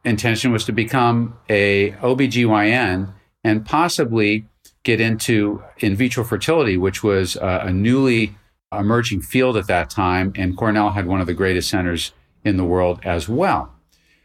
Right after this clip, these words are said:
But when I rotated on urology, which was sort of, you know, the, the male version of O B G Y N, if you will, I was just so captivated by the faculty.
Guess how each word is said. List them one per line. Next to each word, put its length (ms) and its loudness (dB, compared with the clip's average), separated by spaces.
But 320 -2
when 180 2
I 280 4
rotated 500 0
on 140 2
urology, 640 2
which 220 0
was 140 -2
sort 240 0
of, 260 -2
you 80 0
know, 240 0
the, 240 -2
the 80 -4
male 340 2
version 560 0
of 140 -2
O 140 2
B 120 0
G 160 -2
Y 240 0
N, 160 2
if 160 -4
you 80 0
will, 400 -2
I 120 2
was 200 2
just 220 0
so 120 0
captivated 600 0
by 120 0
the 60 -6
faculty. 720 -6